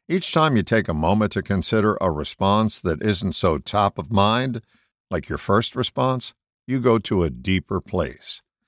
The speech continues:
This practice has two additional benefits. One, you interrupt your patterned way of doing things, which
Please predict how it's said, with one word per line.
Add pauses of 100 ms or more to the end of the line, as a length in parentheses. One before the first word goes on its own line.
(120)
This
practice
has
two
additional
benefits. (400)
One, (240)
you
interrupt
your
patterned
way
of
doing
things,
which